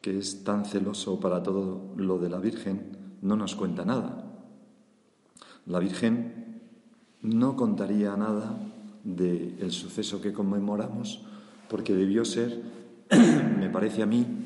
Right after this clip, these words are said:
pues algo muy íntimo y personal. Pero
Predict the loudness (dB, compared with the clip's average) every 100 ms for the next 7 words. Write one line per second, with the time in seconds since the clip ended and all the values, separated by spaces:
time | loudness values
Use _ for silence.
0 | -4 -2 0 2 2 0 -4 -12 -6 0
1 | 2 2 2 0 -2 -2 -2 -2 -6 -4
2 | -2 -2 -4 -12 -16 -20 -20 -20 -20 _
3 | _ _ -4 2 2 0